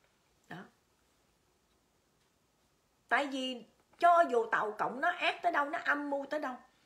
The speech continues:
nhưng mà chúng ta còn luật pháp quốc tế. Quý vị biết Liên Hiệp Quốc là bao nhiêu nước?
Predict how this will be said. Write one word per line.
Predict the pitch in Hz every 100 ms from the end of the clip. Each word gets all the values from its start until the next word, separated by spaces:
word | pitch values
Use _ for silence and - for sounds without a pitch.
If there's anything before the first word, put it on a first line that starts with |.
| _
nhưng | 277 359 349
mà | 220 185
chúng | 320
ta | 359 262 -
còn | 202 165
luật | 170 180
pháp | - 254 -
quốc | 254 -
tế. | 202 220 - _ _ _ _ _ _ _
Quý | 285 339
vị | 170
biết | 185 - -
Liên | 247 302 294
Hiệp | 196 -
Quốc | 285 -
là | 180
bao | 214 220
nhiêu | 226 214
nước? | 226 330